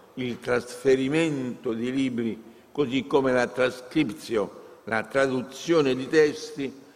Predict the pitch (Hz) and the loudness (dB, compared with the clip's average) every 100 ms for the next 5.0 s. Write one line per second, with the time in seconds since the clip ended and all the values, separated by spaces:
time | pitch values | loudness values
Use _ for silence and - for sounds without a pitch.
0 | _ - 113 - 151 135 120 131 - 135 | _ -4 -2 2 4 4 4 2 2 0
1 | 143 151 151 - 131 131 123 104 139 113 | 2 0 -2 -4 -6 -4 -4 -4 -4 -4
2 | 135 139 131 147 135 127 131 - 170 165 | -4 -2 0 0 0 -2 -4 0 2 4
3 | 151 123 - - - - - 110 131 127 | 4 2 0 -12 -18 -12 -6 2 2 4
4 | 120 123 127 156 139 120 104 - - - | 2 2 2 0 0 2 0 -2 -14 -20